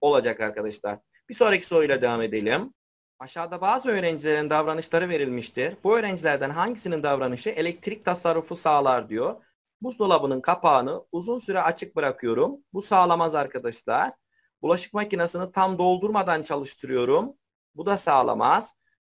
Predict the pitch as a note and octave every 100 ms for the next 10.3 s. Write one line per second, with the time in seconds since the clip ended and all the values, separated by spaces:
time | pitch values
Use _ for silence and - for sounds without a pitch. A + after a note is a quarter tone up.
0 | _ _ - F#3+ A#3+ F#3+ E3+ D#3+ D3+ D#3
1 | E3 F3 F3+ E3+ E3+ G3 G3 D#3+ D#3 -
2 | F#3 D#3+ E3 - - F#3 E3+ - D3+ B2+
3 | D3 G#3+ C#3 F3+ G#3+ G#3 E3+ C#3 B2 A#2
4 | A2+ A2 - G#2+ G#2+ - D3+ G#3+ - _
5 | _ - C#3 C#3+ C#3 C#3+ C#3+ C#3+ D3 D3
6 | D#3+ F3 G#3 G#3 G3+ F3 D3+ - C3+ C3+
7 | D3+ - D#3 D#3 D#3 F3+ F3+ - F#3 G#3+
8 | F#3+ D3 C3 - C3 F3 B3+ _ _ G3
9 | G3 F3 - D3 C#3 C3+ B2+ A#2+ - A2+
10 | A2+ C#3 B3+